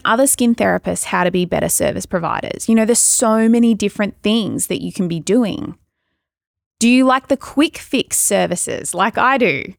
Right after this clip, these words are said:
I hated doing facials. I hated doing body treatments because there were no instant results for me.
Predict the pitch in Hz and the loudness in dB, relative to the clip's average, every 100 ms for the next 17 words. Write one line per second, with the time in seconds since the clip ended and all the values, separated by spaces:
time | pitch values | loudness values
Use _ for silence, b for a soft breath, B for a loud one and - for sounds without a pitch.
0 | _ _ _ _ - 233 269 302 262 277 | _ _ _ _ 0 2 4 2 2 2
1 | 294 208 208 190 185 156 165 - - - | 2 4 2 2 0 -4 -2 -6 -6 -4
2 | - 226 - 247 269 277 254 202 185 _ | -2 -2 -2 2 2 4 2 2 -2 _
3 | _ _ 220 208 196 180 180 185 - - | _ _ 0 2 2 2 2 0 -4 -4
4 | 143 - - 202 202 220 208 208 202 214 | -4 -8 -6 -8 -4 0 2 2 2 2
5 | 214 202 220 233 _ - 226 240 - 226 | 4 4 2 0 _ 2 4 4 2 0
6 | 190 190 190 214 - - 170 - - | 2 2 2 2 -2 -4 -2 -4 -8